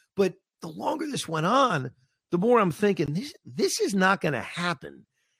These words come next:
And I am embarrassed. I'm embarrassed for the Nationals, and I'm embarrassed for Major League Baseball,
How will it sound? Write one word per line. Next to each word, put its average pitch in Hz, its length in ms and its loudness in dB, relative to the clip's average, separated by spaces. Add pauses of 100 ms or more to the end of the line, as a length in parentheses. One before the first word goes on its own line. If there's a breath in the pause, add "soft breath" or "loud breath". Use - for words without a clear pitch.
(100)
And 165 140 4
I 196 120 6
am 180 120 4
embarrassed. 123 1040 2 (760)
I'm 185 180 6
embarrassed 160 880 2
for 127 100 -2
the 107 80 0
Nationals, - 680 -10
and 180 100 4
I'm 160 140 4
embarrassed 156 680 0
for 160 80 0
Major 147 320 0
League 143 160 -2
Baseball, 143 540 -2